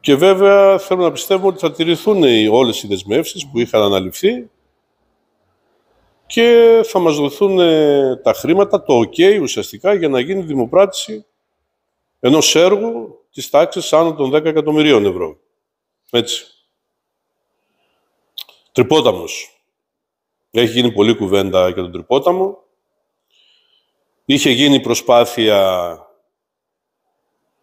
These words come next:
επί θητείας, ξεκίνησε επί τη θητεία της Χαρούλας Σουτζόγλου. Σκόνταψε το όλο εγχείρημα σε κάποια τεχνικής φύσεως θέματα.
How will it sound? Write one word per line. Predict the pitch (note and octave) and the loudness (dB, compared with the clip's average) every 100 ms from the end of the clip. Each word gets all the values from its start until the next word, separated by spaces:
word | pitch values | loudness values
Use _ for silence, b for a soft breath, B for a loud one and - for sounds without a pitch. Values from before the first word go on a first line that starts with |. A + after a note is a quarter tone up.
| _ _ _ | _ _ _
επί | - G#2+ A2+ | -6 -4 -4
θητείας, | - G2+ C3 - | -6 0 0 0
ξεκίνησε | - F#2+ C3 C3 A2 - | -4 -2 0 0 0 -4
επί | F#2+ | -6
τη | F2+ | -8
θητεία | - G2+ A#2+ G2+ | -8 -6 -2 -2
της | - | -2
Χαρούλας | G2+ G2+ F#2 | -2 -2 -4
Σουτζόγλου. | - - F#2 F#2 E3 G3 A3 - _ _ _ _ _ _ _ _ _ _ _ _ _ _ | -8 -16 -10 0 0 0 -6 -12 _ _ _ _ _ _ _ _ _ _ _ _ _ _
Σκόνταψε | - - F3+ E3 B2+ C3+ | -6 0 2 2 0 -2
το | - A#2+ | 0 0
όλο | A#2+ | 2
εγχείρημα | G#2 - B2+ D#3 G3 A3+ A#3 A3 - _ _ _ _ _ _ | -2 -4 -2 -2 -2 -4 -4 -10 -20 _ _ _ _ _ _
σε | - - | -8 -6
κάποια | - C3+ C3 - A2+ | 0 0 2 0 -2
τεχνικής | A#2 G#2+ G2 C#3+ - | -2 -6 -6 -4 -4
φύσεως | A2+ - F#2 - | -6 -8 -10 -6
θέματα. | A#2 C3 F3 A3+ A3+ A3+ | -2 0 0 -4 -8 -10